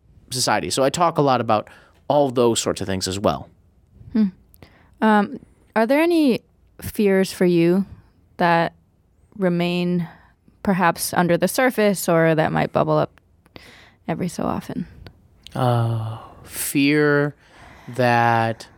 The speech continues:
Speaker 1: I'm insane for doing the entrepreneurship thing. 'Cause entrepreneurship,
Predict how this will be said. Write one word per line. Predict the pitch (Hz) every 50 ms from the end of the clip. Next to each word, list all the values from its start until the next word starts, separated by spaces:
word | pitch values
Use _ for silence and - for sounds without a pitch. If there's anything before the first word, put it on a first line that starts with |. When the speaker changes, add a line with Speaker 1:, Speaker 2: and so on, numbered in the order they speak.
| - _ _ -
Speaker 1:
I'm | 113 110 107 104
insane | 104 101 101 101 98 - - - - 107 107 110 120 135 143 139
for | - - 117 104
doing | 101 107 104 107 104 107 110 113
the | 113 110
entrepreneurship | 87 92 110 - - - 110 107 110 - - 135 -
thing. | - 151 156 175 175 180 - - - - -
'Cause | - 220 208 202
entrepreneurship, | - 233 285 311 311 220 180 170 165 156 143 - 123 95